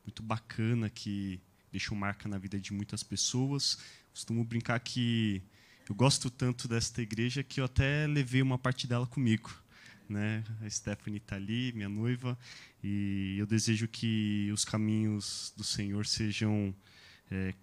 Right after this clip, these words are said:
claros e prósperos na vida de vocês. Amém? É, como o pastor disse, eu sou o Rodrigo, sou pastor, estou lá na I P I do Valo Velho, uma comunidade muito abençoada, uma comunidade que tem vivido um tempo muito bom, um tempo muito,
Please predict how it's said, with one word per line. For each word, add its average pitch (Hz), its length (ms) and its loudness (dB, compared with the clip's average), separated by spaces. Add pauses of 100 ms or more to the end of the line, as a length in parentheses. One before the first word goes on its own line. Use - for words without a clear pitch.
claros 113 840 4
e 110 80 -2
prósperos 104 1040 0
na 98 120 0
vida 95 240 -2
de 90 80 -6
vocês. 90 520 -2
Amém? 120 340 6 (680)
É, 101 140 -2
como 117 280 0
o 110 40 2
pastor 127 340 4
disse, 151 360 2
eu 151 80 2
sou 139 180 0
o - 20 -2
Rodrigo, 131 320 0
sou - 140 0
pastor, 156 500 2
estou 135 320 2
lá 139 120 4
na 131 100 4
I 127 60 2
P 127 160 -2
I - 20 0
do 117 100 -4
Valo 113 220 -2
Velho, 143 320 2
uma 127 140 0
comunidade 123 580 0
muito 120 500 -2 (440)
abençoada, 110 840 2
uma 117 140 0
comunidade 113 600 -2
que - 80 -12
tem 113 140 -2
vivido 107 380 -4
um - 20 0
tempo 117 320 -4
muito 147 260 -2
bom, 123 280 2
um 135 60 -2 (180)
tempo 107 280 -4
muito, 113 560 -2